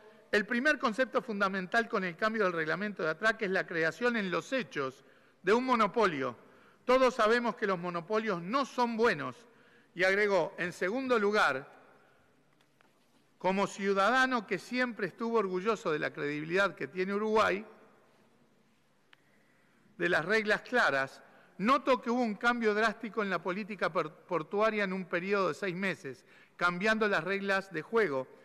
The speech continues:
en forma, valga la redundancia, drástica e importante". Eso decía otro de los representantes. Las citas fueron muchas, menos de las que hubiera deseado compartir.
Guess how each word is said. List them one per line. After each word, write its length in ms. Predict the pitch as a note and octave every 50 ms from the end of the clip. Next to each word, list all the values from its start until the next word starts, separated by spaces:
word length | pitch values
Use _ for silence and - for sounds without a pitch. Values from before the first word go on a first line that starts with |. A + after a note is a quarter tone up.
| - - - _ _
en 240 | - D#3+ F3 E3+ D#3+
forma, 460 | - A3 A3 G#3 F3 D3+ C#3+ C3+ C3
valga 360 | C3+ D#3 E3+ F3 F3 D#3+ D#3+
la 140 | D#3 D3+ D3+
redundancia, 840 | D3+ F3+ F#3+ F#3+ F#3+ F3 E3+ E3 E3+ E3+ E3+ D#3+ - - F3 E3+ E3+ - - - - - _ _
drástica 640 | - D3 E3 F3 D#3 - - F3+ D#3+ - E3 E3 - -
e 80 | -
importante". 800 | C#3 C#3 B2+ - C#3 C3 B2+ - - A#2+ A2 G2+ F#2+ _ _ _ _ _ _ _ _
Eso 260 | G3+ G3+ G3 - F#3+
decía 560 | E3+ D#3+ C#3+ - - F3 D#3+ E3 D#3+ D#3 D#3 - - - - - - - _ _ _ _ _ _ _ _ _ _ _ _ _
otro 340 | C#3+ E3 D#3+ - D3+ D#3+ D3+
de 60 | C#3+
los 140 | C#3 B2+ A#2+
representantes. 800 | C3 B2 A#2+ B2+ G#2+ - C3 A#2+ A#2 - C3 B2 B2 - D3 C#3+
Las 160 | G#3 A3 -
citas 300 | D4+ D4 D4 D#4+ A#3+ -
fueron 240 | C4 C4+ C4 B3 A#3
muchas, 580 | B3 C4 G#3 D3+ C#3+ C3+ A#2+ - - - - - - - - - _ _ _ _ _ -
menos 280 | G#3+ B3+ C#4 C#4+ B3
de 60 | A3+
las 140 | A3+ A3 F#3
que 120 | - A3+ G3+
hubiera 360 | G#3+ A#3 A#3 A#3 A3+ A3 A3+
deseado 500 | - D#3+ E3 D3+ - G3+ G3 G3+ F#3 -
compartir. 540 | F#3 E3 D#3 E3 D3+ C#3+ - - C3 A#2+